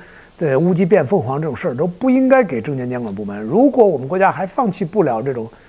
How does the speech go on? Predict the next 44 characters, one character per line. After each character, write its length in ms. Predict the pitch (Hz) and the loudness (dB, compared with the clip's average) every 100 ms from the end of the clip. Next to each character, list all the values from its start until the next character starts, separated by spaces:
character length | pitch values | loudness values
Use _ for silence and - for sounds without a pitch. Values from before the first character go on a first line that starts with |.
| - - - _ - | -20 -20 -20 _ -4
由 220 | 160 170 | 2 4
政 220 | 175 175 | 4 0
府 140 | 117 123 | 0 2
来 160 | 143 | 2
管 360 | 147 147 110 110 | 2 0 0 0
资 120 | 180 | 0
源 120 | 165 | 0
配 200 | 180 190 | 4 2
置 120 | 143 | 2
的 140 | 147 123 | -2 -2
这 160 | 135 | -4
个 240 | 123 120 135 - | -4 -4 -6 -10
权 220 | - 202 | -4 2
利 100 | 247 | 4
的 80 | 170 | 4
话， 300 | - 247 - - - | 4 2 2 -14 -8
你 100 | 151 | -4
也 80 | 156 | -2
把 120 | 120 | -4
它 80 | 131 | -2
交 180 | 185 170 | -2 -2
给 260 | 127 104 107 | -4 -6 -8
别 140 | 131 | -8
的 60 | 151 | -8
部 100 | 135 | -8
门 100 | 113 | -12
去 80 | - | -14
干。 140 | - - _ _ _ _ _ _ | -18 -20 _ _ _ _ _ _
发 160 | - 202 | 0 2
改 120 | 196 | 4
委 180 | 185 202 | 4 4
也 120 | 160 | 2
行， 280 | 117 139 156 | -2 -8 -6
什 80 | 151 | -4
么 160 | 180 170 | -2 -4
你 400 | 151 156 160 151 | -6 -8 -6 -4
搞 160 | 156 | -2
计 100 | 147 | 0
划 280 | 185 160 135 | 2 2 0
委 180 | 135 131 | -6 -8
员 100 | 143 | -4
会 180 | 156 165 | 0 0
也 80 | 110 | 0
行， 200 | 120 | -10